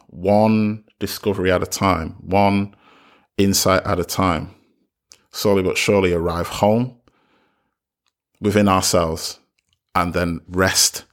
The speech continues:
in that peace and that joy and that everyday happiness. I think I'm gonna leave it there for this episode.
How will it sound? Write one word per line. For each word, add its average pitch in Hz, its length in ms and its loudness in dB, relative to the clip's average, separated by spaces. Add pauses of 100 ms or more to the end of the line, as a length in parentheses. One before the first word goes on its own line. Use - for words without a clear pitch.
(380)
in 92 180 0
that 85 220 -4
peace - 520 -4 (300)
and 85 180 -2
that - 180 -8
joy 85 400 0 (180)
and 82 160 0
that 80 240 -8
everyday 87 680 0 (600)
happiness. - 680 -4 (3500)
I - 80 -2
think 131 160 2
I'm 123 80 0
gonna 104 160 2
leave 101 180 2
it 90 120 -2
there 113 200 4
for 92 140 -8
this 98 180 -4
episode. 78 560 -6